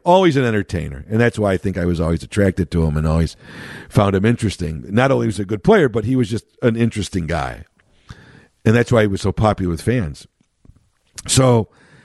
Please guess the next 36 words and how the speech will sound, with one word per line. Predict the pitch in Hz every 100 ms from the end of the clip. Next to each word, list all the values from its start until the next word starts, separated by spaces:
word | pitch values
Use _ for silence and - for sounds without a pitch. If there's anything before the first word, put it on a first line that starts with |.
| _ _ _ - _ _ _
um, | 113 98 90 90 -
we're | 143 139 139
in | 117
the | 113
bo-, | 87 139
you | 165
know, | 113
we're | 120 123
in | 117
extra | 160 - 202 143
innings, | 147 135 135 117
and, | 107 101
and, | 113 107 101 98 - -
and, | 98 90 90 85
uh, | 82 80 78 _
our | 127 196
team | - 151 135
goes | 127 127 127 110
ahead | 90 131 120 71 69 76 _ _ _ _ _ _ _ _ _
in | 110
the | 107
top | - 135 135 123
of | 95
the | 90 78
inning, | 73 92 123 _ _ _ _ _ _ _ _ _ _ _
in | 107
the | 101 101
extra | 98 95 92
innings, | 78 87 90
and | 101
now | 107
Joe | 104 117
Pepitone's | 113 117 110 - 98 90 -
team | - 92
is | 80 85
up, | 85 -